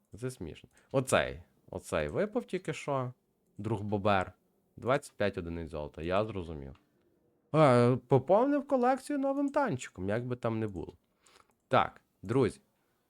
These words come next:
Е, дякую вам всім за перегляд. Ось таке получилося відкриття.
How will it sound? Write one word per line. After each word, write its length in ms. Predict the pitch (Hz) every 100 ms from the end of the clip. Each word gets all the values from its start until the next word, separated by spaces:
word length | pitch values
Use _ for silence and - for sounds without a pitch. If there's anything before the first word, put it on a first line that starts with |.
| _ _ -
Е, 300 | 92 92 87
дякую 440 | 98 190 214 98
вам 160 | 90 87
всім 360 | - 92 76 78
за 380 | 82 120 135 - _ -
перегляд. 600 | 160 110 92 82 85 - _ _
Ось 180 | 143 156
таке 260 | 160 123
получилося 680 | - 98 90 85 80 - 69 82
відкриття. 720 | 127 - 180 165 92 85 123